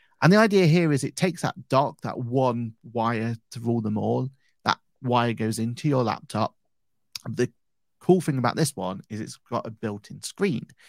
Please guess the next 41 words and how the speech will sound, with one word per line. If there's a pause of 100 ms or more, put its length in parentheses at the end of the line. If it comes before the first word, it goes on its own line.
(360)
So
this
built-in
screen
gives
you
the
ability
to
do
hot
desking
directly
from
it.
So
the
idea
is
you
can
almost
put
code
in,
maybe
to
say
it's
you,
or, (360)
you
know,
say
that
you've
arrived
or
anything
like
that.